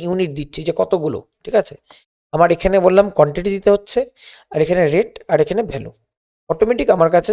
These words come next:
চলে আসছে জিনিসগুলো, ঠিক আছে? এরপরে আমি চলে যাব ডিসপ্লেতে, ডিসপ্লেতে গেলাম, সান অয়েলে গেলাম, আমি টোটালটা দেখতে পাচ্ছি। এবার এখানে গেলাম, দেখতে পাচ্ছি।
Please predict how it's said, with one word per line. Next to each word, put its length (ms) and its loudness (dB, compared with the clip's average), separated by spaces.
চলে 220 4
আসছে 240 -2
জিনিসগুলো, 460 -6
ঠিক 140 4
আছে? 120 -2
এরপরে 320 2
আমি 160 -6
চলে 160 0
যাব 100 0
ডিসপ্লেতে, 560 0
ডিসপ্লেতে 500 -2
গেলাম, 220 6
সান 220 2
অয়েলে 280 4
গেলাম, 200 4
আমি 180 0
টোটালটা 360 4
দেখতে 240 -6
পাচ্ছি। 260 -10
এবার 180 4
এখানে 240 4
গেলাম, 180 8
দেখতে 260 -6
পাচ্ছি। 260 -6